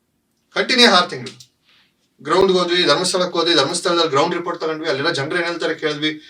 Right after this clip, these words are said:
ಜಿಲ್ಲಾ ಪಂಚಾಯತ್ ಡಾಕ್ಯುಮೆಂಟ್ಸ್ ಏನ್ ಹೇಳುತ್ತೆ ಕೇಳಿದ್ವಿ, ಯು ಡಿ ಆರ್ ಗಳು ಚೆಕ್ ಮಾಡಿದ್ವಿ, ಆರ್ ಟಿ ಐ ಅಪ್ಲೈ ಮಾಡಿದ್ವಿ, ಎಲ್ಲ ನಮ್ ಕೊನೆಗೆ ಗೊತ್ತಾಯ್ತಲ್ಲ. ಅವತ್ತು ಅಣ್ಣಪ್ಪ ಸ್ವಾಮಿ ಸುಜಾತಾ ಭಟ್ ಅನ್ನೋ ಮುದುಕಿನ್ ಕಳ್ಸಿಲ್ಲ ಅಂದಿದ್ರೆ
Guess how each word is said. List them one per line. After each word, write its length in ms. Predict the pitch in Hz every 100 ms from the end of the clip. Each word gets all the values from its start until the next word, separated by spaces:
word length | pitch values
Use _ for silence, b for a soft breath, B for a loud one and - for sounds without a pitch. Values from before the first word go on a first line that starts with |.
| B
ಜಿಲ್ಲಾ 200 | - 156
ಪಂಚಾಯತ್ 360 | 180 180 175 165
ಡಾಕ್ಯುಮೆಂಟ್ಸ್ 440 | 143 151 180 170
ಏನ್ 80 | 160
ಹೇಳುತ್ತೆ 220 | 156 156
ಕೇಳಿದ್ವಿ, 380 | 151 151 147 151
ಯು 140 | 143 180
ಡಿ 120 | 190
ಆರ್ 120 | 175
ಗಳು 160 | 170 156
ಚೆಕ್ 180 | 151
ಮಾಡಿದ್ವಿ, 500 | 156 147 139 147 147 _ _ -
ಆರ್ 180 | 151 165
ಟಿ 60 | 185
ಐ 80 |
ಅಪ್ಲೈ 240 | 170 165 160
ಮಾಡಿದ್ವಿ, 500 | 156 143 135 139 _ _ _ _ _ _ -
ಎಲ್ಲ 160 | 302 240
ನಮ್ 200 | 214 202
ಕೊನೆಗೆ 220 | 220 240
ಗೊತ್ತಾಯ್ತಲ್ಲ. 460 | 226 240 233 185 175 240 - _ _ _ _ _ _ _ _ _ -
ಅವತ್ತು 640 | 160 226 220 180 147 180 214
ಅಣ್ಣಪ್ಪ 420 | - 143 180 202 202
ಸ್ವಾಮಿ 320 | 196 180 190
ಸುಜಾತಾ 480 | 180 151 202 202 196
ಭಟ್ 200 | 190 190
ಅನ್ನೋ 220 | 180 165
ಮುದುಕಿನ್ 360 | 151 175 196
ಕಳ್ಸಿಲ್ಲ 360 | 160 156 175 175
ಅಂದಿದ್ರೆ 520 | 143 123 - - -